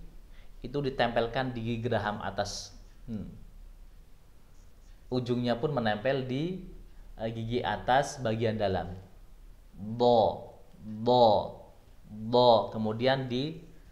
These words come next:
eh, diitbakkan. Artinya di, dinaikkan pangkal lidahnya. Ya, pangkal lidahnya dinaik, dinaikkan. Do, do, do. Jadi menebal.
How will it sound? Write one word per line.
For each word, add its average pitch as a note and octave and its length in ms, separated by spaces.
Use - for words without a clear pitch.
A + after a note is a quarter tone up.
eh, G#2+ 360
diitbakkan. A2 1160
Artinya A#2 400
di, A#2 240
dinaikkan C3 1160
pangkal A2+ 320
lidahnya. G2+ 560
Ya, F#2+ 240
pangkal G2 320
lidahnya G2+ 400
dinaik, G2+ 720
dinaikkan. F#2+ 560
Do, G#2+ 720
do, A#2 480
do. B2 440
Jadi G2 120
menebal. F#2+ 560